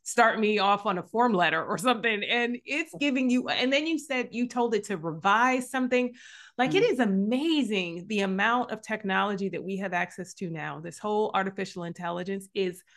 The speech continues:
Speaker 1: mind-blowing. So with that, let me ask a question. Where do you see this going in terms of, like, people who have a business that rely on, like, their own,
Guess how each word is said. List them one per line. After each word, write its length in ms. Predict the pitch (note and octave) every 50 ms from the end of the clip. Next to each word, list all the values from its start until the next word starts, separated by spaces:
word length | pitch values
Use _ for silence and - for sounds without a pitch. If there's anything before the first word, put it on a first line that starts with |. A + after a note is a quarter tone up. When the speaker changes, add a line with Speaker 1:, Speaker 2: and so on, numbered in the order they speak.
| _ _ _
Speaker 1:
mind-blowing. 880 | - F#3+ F#3+ F#3 F#3+ G3 G#3 G#3 G3 E3+ F3+ E3 D3 C3+ - - - - _ _ _ _ _ _ _ _ _ _ _ _ -
So 180 | B3+ - B3 A3
with 200 | A3 A#3 A3+ A#3
that, 200 | C#4 D4 D4 -
let 100 | A3+ A3
me 100 | G#3+ F#3+
ask 220 | F3+ F3+ - -
a 40 | F3 -
question. 480 | - - B3+ B3+ - - - - - - - - - - _ _ _
Where 260 | G3 A3+ C#4 F4 G#4+
do 100 | A4+ F#4+
you 160 | C#4+ C#4 C4 B3
see 300 | - - - A#3+ A3+ G#3
this 240 | G3 G3+ G3 G3
going 480 | G3 F#3 G3 G3 G#3 G#3+ G3+ F#3 F3+ -
in 180 | - F3+ F3+ F3+
terms 480 | - - - A3 G#3 G3+ G3+ F#3 F#3+
of, 180 | F3+ F3 E3 F3
like, 340 | E3 E3 E3 E3 - - _ _ _ _ _ _ _ _ _
people 500 | - - D4+ D#4 - - C4 B3+ A#3+ B3
who 120 | - A3+ G#3
have 260 | - F#3+ G3+ F#3 F3
a 80 | F3+ E3
business 640 | D#3+ - A3 B3 C4+ A#3 F#3+ F3 D3+ D3 D#3 D#3 -
that 220 | - F#3 - F#3 F3+
rely 560 | F#3 F3 F3+ F#3 F#3 F#3+ G3+ G#3 G#3 G#3 - -
on, 280 | F#3 F3 E3+ E3+ E3 E3
like, 280 | E3+ E3 E3 E3 - -
their 220 | F#3+ F3+ - - -
own, 580 | G3+ G3+ G#3+ G#3+ G#3+ G#3+ G#3+ G#3+ G#3 G#3 G#3+